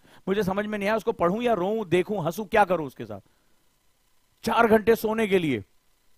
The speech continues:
अभी एक बच्ची का मैसेज आया कि, "मैं सिर्फ पांच घंटे सोती हूं।" मैंने कहा, "बहुत अच्छा कर रही हो, जल्दी है, तुम कहीं और पहुंचोगी।"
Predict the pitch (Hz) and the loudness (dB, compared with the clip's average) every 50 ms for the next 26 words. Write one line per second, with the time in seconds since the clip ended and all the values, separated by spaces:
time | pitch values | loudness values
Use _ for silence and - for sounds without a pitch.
0 | _ - 185 196 220 214 185 202 214 - - 247 220 240 233 220 214 165 202 185 | _ -2 2 4 4 4 4 2 -2 0 0 2 4 4 4 4 2 2 2 2
1 | 175 151 127 117 - 170 190 214 185 233 220 - - 220 233 220 190 220 208 180 | 2 2 2 0 -2 -4 -4 -2 0 -2 -2 0 0 0 0 2 2 0 2 0
2 | 214 202 196 190 170 185 190 190 196 202 190 175 180 220 214 208 180 - 196 175 | -2 -2 -4 -4 -6 -6 -8 -6 -6 -6 -4 -2 -2 -2 -2 -4 -2 -4 -2 0
3 | 180 170 170 165 151 139 131 147 165 180 185 214 208 202 196 190 190 190 190 190 | 0 -2 -2 -2 -4 -4 -4 -4 -4 -4 -2 -4 -4 -4 -4 -8 -6 -4 -4 -4
4 | 180 180 170 151 139 - 143 127 120 - | -4 -4 -6 -8 -8 -10 -12 -10 -10 -12